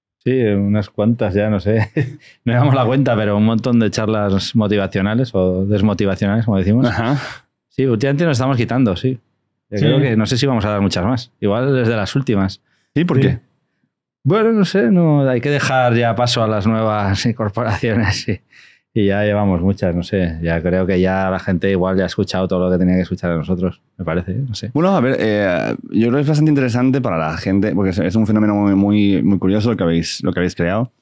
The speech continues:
Speaker 2: No sé hasta cuándo es, eh, os sorprende a vosotros mismos, eh, la, el alcance que ha tenido algo que salió con un graffiti en la pared.
Speaker 3: Claro, no, no, nos, nos sorprende y nos sigue sorprendiendo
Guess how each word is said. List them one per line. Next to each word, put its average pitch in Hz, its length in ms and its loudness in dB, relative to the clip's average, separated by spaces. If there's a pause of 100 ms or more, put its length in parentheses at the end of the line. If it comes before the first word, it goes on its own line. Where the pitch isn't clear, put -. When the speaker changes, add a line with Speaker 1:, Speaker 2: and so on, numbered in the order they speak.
(240)
Speaker 2:
No 107 100 -2
sé 117 80 -2
hasta 120 200 -4
cuándo 110 480 0
es, 110 320 -2
eh, 90 360 0
os 85 260 -4
sorprende 98 500 -2
a - 20 0
vosotros 82 320 -2
mismos, 82 600 -2 (100)
eh, 80 540 -2 (140)
la, 80 220 -2
el 85 120 -2
alcance 92 400 -4
que - 80 -4
ha - 20 0
tenido 78 640 -2
algo 90 200 -2
que 95 100 -4
salió 87 180 -2
con 87 120 0
un 87 120 2 (120)
graffiti 85 340 -2
en 85 100 0
la 78 120 -2
pared. 85 240 -4 (1120)
Speaker 3:
Claro, 131 200 2
no, 143 100 2
no, 151 140 4
nos, 120 160 0
nos 120 120 0
sorprende 127 400 0
y 143 40 2
nos 127 120 0
sigue 127 400 0
sorprendiendo 127 720 2